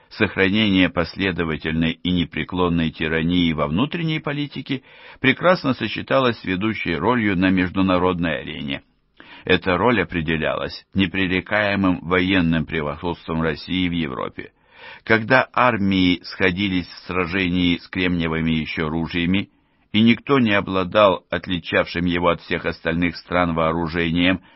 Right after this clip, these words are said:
решающим фактором становилось численное превосходство русского войска.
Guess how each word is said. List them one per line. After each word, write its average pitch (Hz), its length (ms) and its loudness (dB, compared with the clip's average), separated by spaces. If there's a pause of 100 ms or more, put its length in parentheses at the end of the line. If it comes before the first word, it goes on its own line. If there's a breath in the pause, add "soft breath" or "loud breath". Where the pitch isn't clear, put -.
(160 soft breath)
решающим 90 760 2
фактором 143 520 0
становилось 139 680 -2 (300 soft breath)
численное 127 640 0
превосходство 92 800 -2
русского 85 480 -2
войска. 62 460 -8